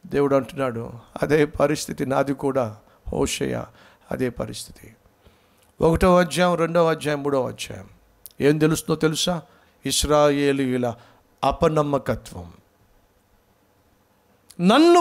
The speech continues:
ప్రేమించవలసినటువంటి ప్రియురాలైనటువంటి నా ప్రజలు నన్ను మోసం చేసేశారు. ప్రాణంగా ప్రేమించే నన్ను విడిచిపెట్టేసి అడ్డమైన వాళ్ళతో తిరిగి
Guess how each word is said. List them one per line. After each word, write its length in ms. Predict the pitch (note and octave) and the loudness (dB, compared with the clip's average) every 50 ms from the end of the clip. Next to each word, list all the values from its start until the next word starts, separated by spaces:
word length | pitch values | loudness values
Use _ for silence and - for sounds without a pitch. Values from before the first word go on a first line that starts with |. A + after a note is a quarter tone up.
| E4+ - - | 4 2 0
ప్రేమించవలసినటువంటి 1200 | C#4+ D4 E4 F4+ F#4+ F4+ E4 - F4+ E4+ E4 E4 D#4 C#4+ A3 D#4+ D#4 D4+ A3+ C#4 C#4 C#4 A#3+ C4+ | 2 4 4 4 4 2 0 0 0 2 4 2 2 2 0 0 0 0 2 2 2 2 2 0
ప్రియురాలైనటువంటి 1300 | G#3 - - B3+ D4 D#4 D#4+ C#4+ D4 E4 F4 F4 E4+ E4 D#4 D4 D#4 D4+ D#4 D4 C4 C#4 C4 B3+ G#3 C4 B3 | -4 -4 -2 2 2 2 4 4 6 6 6 6 4 4 2 2 0 -2 -2 -2 0 0 0 0 -2 -6 -4
నా 240 | A3+ A#3 C4 D4+ | -2 0 2 2
ప్రజలు 540 | D#4+ D#4+ - E4 E4+ C#4+ D#4 F#4+ F#4+ G4+ G4+ G4 D#4+ G#3 - - - - - - _ _ _ _ _ _ _ _ _ _ _ _ - | 2 2 2 2 2 2 2 4 4 6 6 6 6 4 0 -6 -16 -20 -20 -20 _ _ _ _ _ _ _ _ _ _ _ _ -6
నన్ను 160 | B2+ C#3+ D3 | -4 -2 2
మోసం 280 | D#3 F3 F#3+ - - F#3+ | 2 2 4 2 2 0
చేసేశారు. 680 | E3 F3 E3+ - - D3+ B2 - - A2+ G#2+ - - - _ _ _ _ _ _ _ _ _ _ _ _ - | 0 0 0 0 -2 -2 -4 -4 -6 -8 -12 -14 -18 -20 _ _ _ _ _ _ _ _ _ _ _ _ 0
ప్రాణంగా 460 | G#3+ D#4 F4 F#4+ G4 F#4+ F#4 F#4 F4+ | 2 4 4 4 4 4 4 4 2
ప్రేమించే 540 | F4+ F4+ F4 F4 E4 E4+ E4+ D#4 - D#4+ D#4 | 2 4 2 2 2 2 0 0 0 0 2
నన్ను 300 | C#4+ D4 D#4 E4 F4 F4+ | 2 2 2 2 2 0
విడిచిపెట్టేసి 800 | E4 F4 - - - - - D#4+ D4 - - C#4+ C4+ - C4 | 0 0 0 -2 -4 0 0 0 2 2 2 2 2 2 2
అడ్డమైన 560 | B3+ C4+ A#3+ A#3 B3 F4 F4 F4+ F#4 G4 F#4+ F#4+ | 0 0 0 0 0 2 4 4 4 4 4 4
వాళ్ళతో 400 | F4+ E4+ E4 D#4+ D#4+ D#4+ D#4+ D4+ | 4 4 4 4 2 2 0 -2
తిరిగి 440 | - - D4+ D4 D4 A#3+ C4+ B3+ | -2 -2 -2 -2 0 0 0 -2